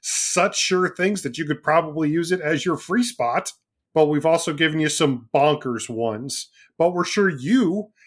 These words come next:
have a couple predictions yourself. Let us know all of yours. Reach out to us on Facebook at All In Podcast. Reach out to us on Twitter at All In Podcast. Come over, join the conversation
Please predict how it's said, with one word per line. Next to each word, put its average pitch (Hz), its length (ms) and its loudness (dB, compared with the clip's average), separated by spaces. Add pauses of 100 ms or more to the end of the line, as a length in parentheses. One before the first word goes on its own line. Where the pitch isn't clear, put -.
(120)
have 151 240 4
a 151 140 2
couple 151 720 2 (100)
predictions 135 800 -2 (220)
yourself. 127 920 0 (380)
Let 139 240 2
us 165 180 -2
know 165 320 0
all 151 220 4
of 127 140 0
yours. 120 580 2
Reach 139 220 -4
out 151 160 2
to 160 120 -8
us 147 180 -8
on 139 200 0
Facebook 147 760 -2 (400)
at 143 200 4
All 147 260 4
In 139 120 0
Podcast. 139 540 0
Reach 143 180 -4
out 147 140 2
to 147 80 -8
us 147 140 -6
on 147 100 -2
Twitter 139 380 -2 (320)
at 143 280 2 (160)
All 139 280 2
In 143 220 2
Podcast. 143 640 0
Come 160 200 0
over, 151 360 2 (260)
join 151 320 0
the 156 80 0
conversation 151 680 -4